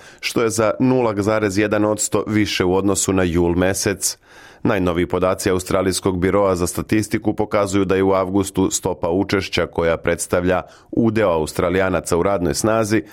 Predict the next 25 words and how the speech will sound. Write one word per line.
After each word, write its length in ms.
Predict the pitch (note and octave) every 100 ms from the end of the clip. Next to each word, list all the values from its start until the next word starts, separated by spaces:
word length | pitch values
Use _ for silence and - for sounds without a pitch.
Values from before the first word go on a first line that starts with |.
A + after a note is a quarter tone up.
| - -
ostala 460 | B2+ A2+ B2 A2
na 140 | G2+ F#2+
šezdeset 580 | - G2+ F#2 F2+ F2
šest 380 | - - F#2+ D2+
zarez 360 | E2+ E2 E2 C#2
devet 320 | E2+ D#2 -
procenata. 840 | F2+ F2+ - F#2+ F2+ - F#2 - _ _ - - -
Ekonomisti 640 | - A2 F#2+ E2 D#2+ E2+
kažu 300 | F#2 F2+ F#2
da 80 | E2+
su 140 | -
podaci 500 | E2+ A2 G2 F2+ -
u 60 | E2
skladu 380 | - F#2 E2 D#2
sa 200 | - E2
očekivanjima 800 | D#2+ E2+ F#2+ E2+ E2 E2 E2 D2
Banke 400 | E2+ E2+ - D#2+
državnih 500 | F2+ E2+ C2+ C2+ G2
rezervi, 480 | G#2+ A2 G#2+ G#2 - - -
što 220 | - D3
znači 380 | C3+ G#2+ G2 G2
da 160 | F2+ F2+
je 260 | F2+ F2 -
malo 280 | A2 A#2
verovatno 680 | G#2 F2 F2 F#2+ F#2+ G2 G2